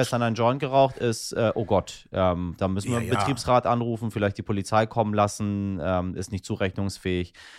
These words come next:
Speaker 1: So, das ist, das ist, das ist ja die Realität. Äh, wie, wie war, wie war's bei dir?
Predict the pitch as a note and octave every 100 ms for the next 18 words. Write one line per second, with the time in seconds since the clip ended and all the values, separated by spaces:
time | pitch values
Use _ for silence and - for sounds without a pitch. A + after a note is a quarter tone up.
0 | - - G#2 C3 C3+ C#3 - C3 C#3 D3
1 | C#3+ C3+ C#3 D3+ C#3 B2+ B2 A#2 G#2+ F#2
2 | E2+ - A2 A2 A#2+ C3 C3 C3+ C3+ C3+
3 | C3 C3 B2+ - A#2+ G#2 F#2 D#2+